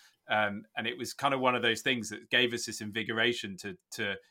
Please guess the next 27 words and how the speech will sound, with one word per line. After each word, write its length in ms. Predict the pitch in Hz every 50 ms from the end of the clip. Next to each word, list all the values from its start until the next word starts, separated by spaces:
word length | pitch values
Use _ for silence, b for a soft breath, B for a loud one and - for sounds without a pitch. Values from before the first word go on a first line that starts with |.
| b _ -
really 260 | 117 120 110 107 110 -
make 240 | 127 117 110 107 117
a 40 | 101
go 220 | - 117 113 117
of 120 | 110 104
Guns 240 | - 104 92 92 101
on 120 | 95 92 90
Pegs, 260 | - 107 95 87 - -
because 280 | 95 - - 104 -
we 80 | 110 104
realised 500 | 101 120 120 117 110 101 95 90 - -
that 140 | 101 - - b b b b
there's 160 | - 110 -
so 180 | - - 123 117
many 180 | 113 110 107
more 180 | 107 107 104 101
places 420 | - 120 113 110 - - 98 - -
that 140 | 101 98 -
people 220 | 113 107 110 101
hadn't 260 | 107 110 104 98 92
been 200 | - 113 110 107
to 160 | 104 - 110
and 100 | 98 92
that 140 | 104 110 -
you 80 | 117 104 -
could 300 | - - 139 127 - -
go 140 | 107 98